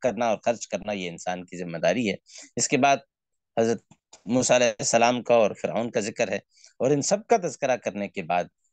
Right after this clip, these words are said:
आखिर में अल्लाह रब्बुल इज़्ज़त ने कुछ नसाइह जिक्र किए हैं, कुछ अहम नसीहतें जिक्र की गई हैं इस सूरत के बिल्कुल आखिर में। और वो जिक्र की जा रही हैं, सबसे पहली नसीहत ये जिक्र की जा रही है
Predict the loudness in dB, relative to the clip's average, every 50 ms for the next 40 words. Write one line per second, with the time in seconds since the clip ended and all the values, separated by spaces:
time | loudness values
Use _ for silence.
0 | _ -4 -2 -2 0 0 0 -2 0 2 0 2 2 0 0 -2 -4 -6 -8 -8
1 | -10 -10 -12 -12 -10 -8 -8 -8 -8 -10 _ _ _ _ _ -4 -4 -2 0 0
2 | 2 2 2 4 4 4 4 4 4 2 2 0 -2 -6 -8 -8 -6 -6 -6 -6
3 | -6 -8 -10 -8 -8 -8 -8 -10 -16 -20 _ _ _ _ _ _ _ _ _ _
4 | _ _ _ _ _ _ _ _ _ _ _ _ _ _ _ _ -18 -18 -18 -20
5 | -20 _ _ -2 0 2 2 4 4 4 4 4 4 2 2 0 0 -2 0 0
6 | 0 2 2 2 2 2 0 0 -2 -4 -4 -4 -6 -4 -2 -4 -4 -4 -6 -8
7 | -10 -10 -10 _ _ _ _ _ _ _ _ _ _ _ -6 -4 -2 -2 0 2
8 | 2 2 2 2 -2 -4 -2 -2 -2 -4 _ -4 -4 -2 -4 -4 -8 _ _ _
9 | _ _ -10 -10 -10 -8 -6 -6 -2 -2 -2 -2 -2 -6 -16 -18 _ _ _ _
10 | -18 -18 -18 -20 -20 -20 _ _ _ _ _ _ _ _ _ _ _ _ _ _
11 | 2 2 4 4 4 4 2 0 0 -2 -2 -2 0 0 2 2 2 2 2 0
12 | -2 -4 -6 -6 -8 -10 -10 -10 -6 -4 -4 -2 -2 -4 -6 -4 -4 -2 -2 -2
13 | -2 -4 -4 -4 -8 -10 -10 -10 -12 -10 -8 -8 -6 -4 -2 -2 0 -2 -2